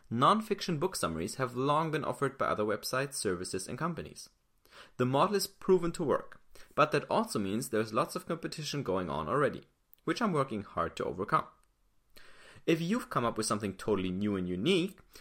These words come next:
you'll face a market risk, meaning you have no idea if the world will want what you have and pay you for it.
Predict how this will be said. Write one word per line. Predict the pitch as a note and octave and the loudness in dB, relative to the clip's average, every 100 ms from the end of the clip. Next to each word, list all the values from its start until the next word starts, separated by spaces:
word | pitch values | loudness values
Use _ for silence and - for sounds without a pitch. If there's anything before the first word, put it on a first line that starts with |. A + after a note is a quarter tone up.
| - | 0
you'll | G#3 | 0
face | G#3+ A#2 - | 4 2 2
a | C#3+ | 0
market | C3+ F#2 G2 G#2 E2 | 0 2 2 2 -4
risk, | C2+ - - - _ | -6 -8 -10 -14 _
meaning | C3 G#3 A3 G3 | 0 2 4 4
you | D#3 | 2
have | C#3 - | 0 0
no | A2+ C#3 G#3 - | 0 2 2 2
idea | D#3+ A#2+ G#2+ E2 | -2 2 2 2
if | - | 0
the | G#2+ | 2
world | G#2 C#3 D3+ | 4 4 4
will | C3 | 0
want | G2 F#2 F#2+ | 0 -2 -2
what | G2 - | -4 -6
you | |
have | B2 E3+ A2 - _ | 0 2 2 -2 _
and | C#3+ D3 | -6 -4
pay | - G#2 | -4 -2
you | G2+ | 0
for | - D#3 G#2 | 0 0 0
it. | - | -2